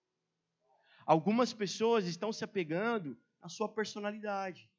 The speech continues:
E você tem, todo mundo, né? Nem é só qualidade, nem é só defeito. Você tem qualidades. Fala, "Não, mas olha só, eu sou isso, eu sou aquilo." Mas não se trata do que você é,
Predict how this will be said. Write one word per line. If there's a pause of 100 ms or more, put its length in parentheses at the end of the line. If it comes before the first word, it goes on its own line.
(140)
E
você
tem,
todo
mundo,
né?
Nem
é
só
qualidade,
nem
é
só
defeito. (200)
Você
tem
qualidades. (880)
Fala,
"Não,
mas
olha
só,
eu
sou
isso,
eu
sou
aquilo." (200)
Mas
não
se
trata (160)
do
que
você
é,